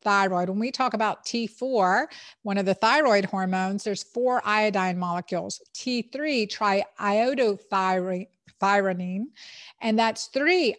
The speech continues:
iodine molecules. So iodine is really important. Bromine, chlorine, those interfere with our body's own natural iodine and compete, and that can throw us into a metabolic stall,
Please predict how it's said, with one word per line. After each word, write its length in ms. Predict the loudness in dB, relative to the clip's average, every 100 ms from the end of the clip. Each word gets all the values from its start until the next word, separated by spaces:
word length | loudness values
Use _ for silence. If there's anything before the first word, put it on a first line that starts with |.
| -4
iodine 540 | -2 0 0 0 0
molecules. 640 | -2 -2 -4 -8 -10 -12 -16 -20 -20 -20
So 760 | -2 4 4 4 4 0 -4 -10
iodine 520 | -4 0 0 0 -2
is 200 | -4 -6
really 380 | -2 0 0 0
important. 600 | -4 -4 -2 0 -2 -8
Bromine, 580 | -2 0 0 0 -2 -4
chlorine, 640 | -6 -4 -2 -2 -2 -4 -4
those 320 | -4 -4 -4
interfere 540 | -4 -4 -4 -2 0
with 160 | 0 -2
our 80 | -2
body's 400 | 0 0 0 -2
own 280 | -4 -2
natural 540 | -2 -4 -8 -8 -6 -4
iodine 640 | -2 0 0 -2 -4 -6 -10 -18 -12
and 240 | -4 -4 -2
compete, 800 | -6 -6 -6 -4 -2 -2 -4 -6
and 180 | -4
that 200 | -4 -4
can 200 | -6 -8
throw 380 | -8 -4 0 2
us 180 | 0 -2
into 220 | -6 -4
a 80 | -4
metabolic 680 | -2 0 0 2 2 0 -4
stall, 540 | -4 0 2 2 -2